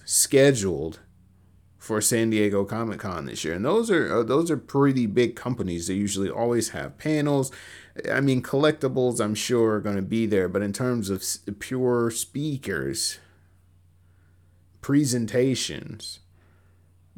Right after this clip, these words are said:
that presence is not gonna be there. So I am very interested to see how,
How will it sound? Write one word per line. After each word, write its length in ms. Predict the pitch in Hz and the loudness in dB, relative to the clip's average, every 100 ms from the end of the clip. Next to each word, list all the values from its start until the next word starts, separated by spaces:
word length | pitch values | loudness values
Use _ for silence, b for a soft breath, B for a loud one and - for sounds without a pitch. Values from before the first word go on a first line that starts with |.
| - | -12
that 320 | - 117 120 | -2 0 0
presence 580 | - 156 196 151 90 - | -2 0 2 2 -2 -2
is 160 | 85 95 | -4 -4
not 220 | 110 110 | -4 -4
gonna 180 | 104 107 | -2 -4
be 260 | 104 175 | -4 -4
there. 280 | 208 90 71 | -2 -2 -2
So 260 | - - 101 | -4 -2 -2
I 240 | 71 107 | -2 -2
am 240 | 117 104 90 | -2 -2 -6
very 840 | 92 95 95 117 143 151 123 104 | -8 -8 -4 2 4 6 6 2
interested 840 | 101 104 113 110 - 87 - 92 87 | -2 -4 -2 -2 -4 -6 -4 -4 -4
to 100 | 90 | -4
see 340 | - 120 117 | -4 -2 -4
how, 640 | 104 - 117 120 98 87 | -4 -4 -2 0 0 -2